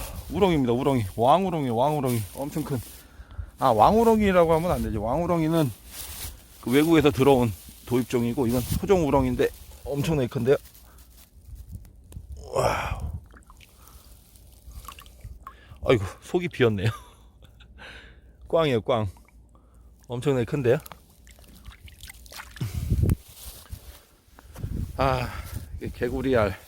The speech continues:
이게 우렁까지 있는 거 보니까, 아, 여기도 우렁이 있네요. 보이시나요?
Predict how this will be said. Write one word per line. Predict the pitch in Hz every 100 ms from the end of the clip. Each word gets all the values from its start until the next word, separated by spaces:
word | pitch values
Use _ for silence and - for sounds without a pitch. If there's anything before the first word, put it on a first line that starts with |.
| - - -
이게 | 110 - - -
우렁까지 | 117 165 165 156 151
있는 | 147
거 | 147
보니까, | 135 131 123 143 101 -
아, | 110
여기도 | 117 127 120
우렁이 | 110 113
있네요. | 98 87 - _ - _ _ - - - - - - _ - - - - - - _ - 98 -
보이시나요? | 104 104 110